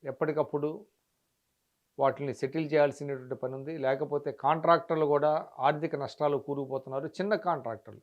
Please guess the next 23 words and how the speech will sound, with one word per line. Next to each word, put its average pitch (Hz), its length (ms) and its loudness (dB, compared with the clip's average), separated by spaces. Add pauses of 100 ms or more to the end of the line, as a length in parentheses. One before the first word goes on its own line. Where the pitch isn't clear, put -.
(120)
పెద్ద 123 140 -4
కాంట్రాక్టర్లు 139 760 -2 (520)
పని 143 300 -2 (260)
వేరే 139 220 0
రకంగా 131 320 -6
ఉండొచ్చు, 123 340 -8
కానీ 117 280 -10 (720)
చిన్న 180 120 2
చిన్న 185 260 0
కాంట్రాక్టర్లు 139 840 -2 (680)
ఆర్థికంగా 151 440 4
చితికిపోతున్నారు. 143 920 -4 (460)
చాలా 165 300 8
వరకు 151 540 2
ఆత్మహత్యలు 156 540 2
కూడా 147 460 4 (100)
చేసుకుంటున్నారు 135 580 -4
అనేటువంటి 127 400 -8
వార్తలు 123 320 -6
కూడా 113 160 -10
వస్తున్నాయి. - 320 -20 (920)
అంటే 139 120 2
బిల్స్ 180 640 6